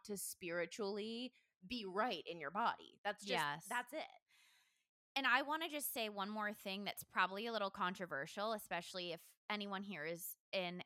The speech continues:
Speaker 2: A A.
Speaker 1: Mm.
Speaker 2: Okay.
Speaker 1: Okay.
Speaker 2: So I, I will say this, and I, okay, I'm not even gonna say anything else except for that.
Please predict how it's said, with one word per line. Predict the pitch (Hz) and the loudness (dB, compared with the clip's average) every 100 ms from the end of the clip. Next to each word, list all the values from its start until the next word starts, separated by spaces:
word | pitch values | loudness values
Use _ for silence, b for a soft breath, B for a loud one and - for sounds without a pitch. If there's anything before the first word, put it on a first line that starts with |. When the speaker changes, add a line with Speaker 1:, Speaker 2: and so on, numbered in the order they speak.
| 185 | -4
Speaker 2:
A | |
A. | 175 151 151 196 311 _ 202 | -2 -2 -4 -6 -10 _ -20
Speaker 1:
Mm. | 185 175 - _ _ 202 | -20 -20 -20 _ _ -8
Speaker 2:
Okay. | 196 101 123 208 | -4 -2 -4 -8
Speaker 1:
Okay. | - - - | -16 -14 -2
Speaker 2:
So | - 214 170 - - | 4 6 6 0 2
I, | 185 185 - - | 4 4 0 -2
I | 185 | 0
will | 156 131 | 0 0
say | 190 180 | 0 -2
this, | 190 107 143 208 - - | 0 0 0 -2 -6 -2
and | 196 - _ _ _ _ _ _ _ _ _ _ _ - | -2 -4 _ _ _ _ _ _ _ _ _ _ _ -4
I, | 196 - 196 | -4 -4 -6
okay, | - - - - | -4 -6 -8 -2
I'm | 202 | 2
not | 180 | 4
even | 175 170 | 2 0
gonna | 226 | -2
say | 180 | -2
anything | 175 175 | -2 -2
else | 147 180 | -2 -4
except | - - | -6 -6
for | 190 | 0
that. | 165 160 233 | 4 4 2